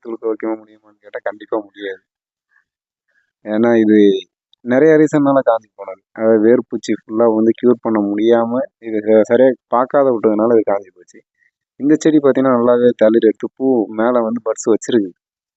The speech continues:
ஆனாலுமே இது வெயில் பிரச்சனையால காஞ்சிட்டு வருது. சரிங்களா? இதுக்கு தான் mostly இந்த ஒரு ரெண்டு மூணு செடி இந்த மாதிரி இருக்கிறதுனால தான் இந்த லிக்விட் ரெடி பண்ணியிருக்குது. இதை கொடுத்தீங்கன்னா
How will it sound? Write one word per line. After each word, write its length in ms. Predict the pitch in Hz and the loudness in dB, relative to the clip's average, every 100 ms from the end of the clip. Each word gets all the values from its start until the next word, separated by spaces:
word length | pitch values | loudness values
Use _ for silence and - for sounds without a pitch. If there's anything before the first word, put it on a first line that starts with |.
| _ _ _ _ 113 | _ _ _ _ -4
ஆனாலுமே 340 | 135 135 139 147 | 0 0 2 2
இது 80 | 117 | 4
வெயில் 220 | 110 123 - | 4 2 0
பிரச்சனையால 480 | 107 107 101 104 117 113 95 90 87 - | -6 -2 0 2 4 2 2 -2 -6 -8
காஞ்சிட்டு 360 | 98 92 90 90 | -8 -6 -4 -2
வருது. 200 | 90 - - _ _ _ _ _ _ | -2 -4 -12 _ _ _ _ _ _
சரிங்களா? 240 | - 95 90 104 | -14 -6 0 4
இதுக்கு 260 | 123 120 120 | 4 4 2
தான் 140 | 131 120 113 | 0 0 0
mostly 320 | 110 - 117 110 | 0 2 2 4
இந்த 100 | 104 | 2
ஒரு 100 | 104 110 | 2 2
ரெண்டு 160 | 120 127 | 2 0
மூணு 120 | 113 | -2
செடி 140 | 120 131 | 0 -2
இந்த 100 | 123 113 | -2 0
மாதிரி 160 | 110 110 | 0 0
இருக்கிறதுனால 400 | 104 104 104 113 | -4 -8 -6 -4
தான் 80 | 117 | -4
இந்த 100 | 101 | -4
லிக்விட் 280 | 101 113 104 101 | -4 -2 -2 0
ரெடி 120 | 107 | -2
பண்ணியிருக்குது. 460 | 107 101 92 90 104 _ _ _ _ _ _ _ - | -6 -8 -10 -14 -20 _ _ _ _ _ _ _ 0
இதை 100 | 131 135 | 2 2
கொடுத்தீங்கன்னா 340 | 139 147 139 | 2 2 2